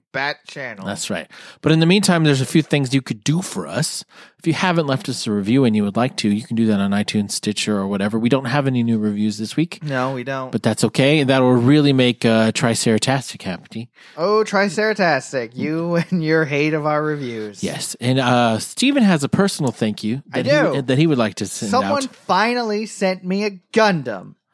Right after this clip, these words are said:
Speaker 1: Seal, thanks so much for this. This was definitely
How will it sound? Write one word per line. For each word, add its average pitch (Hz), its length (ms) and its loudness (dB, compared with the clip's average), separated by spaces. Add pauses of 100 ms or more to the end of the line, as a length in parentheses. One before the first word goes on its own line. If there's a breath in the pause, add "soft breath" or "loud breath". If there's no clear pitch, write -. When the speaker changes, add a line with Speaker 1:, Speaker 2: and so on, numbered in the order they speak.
(500)
Speaker 1:
Seal, 294 460 -4 (180)
thanks 277 220 -6
so 349 140 -6
much 392 240 -8
for 151 160 -4
this. 98 240 -8
This 170 200 -10
was 220 360 -8 (400)
definitely 180 760 -2